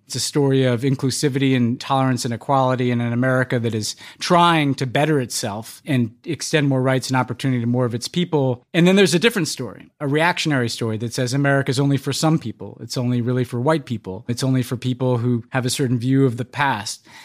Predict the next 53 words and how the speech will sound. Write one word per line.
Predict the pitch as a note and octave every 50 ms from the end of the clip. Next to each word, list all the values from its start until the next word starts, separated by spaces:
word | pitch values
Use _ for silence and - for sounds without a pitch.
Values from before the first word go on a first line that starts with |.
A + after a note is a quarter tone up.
| - - -
And | F#3+ F3 F3+ F3+ F3+ E3+
frankly, | - A3 C#4+ C#4 - A3
as | F3+ E3
someone | - A3 G#3
who | F3+ F#3
worked | F#3+ F#3 F3+
on | D#3
foreign | D3 - D#3+ D#3 D3
policy, | - E3 F3+ F3+ F3 - D#3 C#3+ C3+ B2 B2 - -
what | C#3 E3+ E3
I | D#3+ D3 C3+
found | - G#3+ A#3 C#4+ D4 C4 F#3
is | D3+ C#3+ C3 A2+ -
that | E3 E3 D#3 -
same | - - F#3+ F#3+ G3 F#3+
competition | F3+ - F3 D#3 - C#3 - - D#3+ - - C#3+ B2 A2+ A#2 B2+ - - _ -
of | D3 A#2+ -
stories | - - E3+ E3 D#3+ D3 C3+ C3 A2+ A2
is | A#2+ -
happening | C#3 C#3 C3+ - C#3 B2+ B2+ B2 A#2+ A#2 A2 G#2+ - - _ _ -
everywhere, | D#3 C3 C#3 C3 G#2+ G#2+ G2+ F2 - - _ _ _ -
right? | C3 B2 B2 C3 C3 -
It's | C3+ C3 - - D3+
not | D#3 D3 D3 D3 - _ _ -
just | - D#3+ C#3+ C3 - -
America | D#3+ C3 C3+ C3+ C#3 C#3+ C#3+ C#3+ C3+ A#2 A2 G#2 - _ - - - _ -
that | A#2+ B2 B2+ B2+
is | A#2+ G#2
dealing | G2+ C3 C3+ B2+ B2 B2
with | A#2 A#2 A2 -
these | A#2 A2+ G#2 -
issues. | A#2 G#2+ - A2+ G#2 G#2 G2+ - - _ - - - -
A-, | F3 F#3 -
and | F#3 F3+
that's | G3+ G#3 G3 -
actually | F#3+ F3 - - D3+ C#3
what, | C3 D#3 E3+ D#3+ D#3+ - -
and | D#3 C#3 C#3
we'll | C#3 C#3
get | D3 A2+ -
to | A#2
the | A#2+
book | C3 B2+ A#2+ C#3+
later, | C#3 C3 A#2+ A2+
but | A#2+ A#2
that's | A2+ C3+ C3 - -
what | B2+ C3 A#2 A2 -
drove | - C3+ B2 A#2+ G#2+
me | A#2 A2 G2+
to | - - G#2
write | A2 A#2 A#2+ A#2
this | - G2 -
book. | - - F#2 -